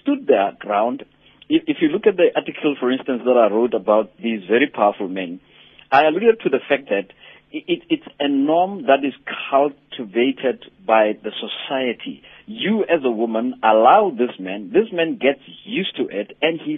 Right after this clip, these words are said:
thinks every woman will fall for that. And the more and more women fall for it,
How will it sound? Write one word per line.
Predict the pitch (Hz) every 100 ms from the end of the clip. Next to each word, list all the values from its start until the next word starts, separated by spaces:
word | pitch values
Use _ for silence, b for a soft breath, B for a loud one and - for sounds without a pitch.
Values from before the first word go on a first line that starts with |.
| -
thinks | 196 208 - -
every | 190 175 175 185
woman | 139 139 120 123 147 B B B B
will | 123 143 131 -
fall | 170 160 165
for | 170
that. | 208 233 - -
And | 156 147 -
the | 123 123
more | 139 170 233
and | - 165 147
more | 143 156 160 165 B B -
women | 95 147 135 123 123 -
fall | 131 131 -
for | 98
it, | 98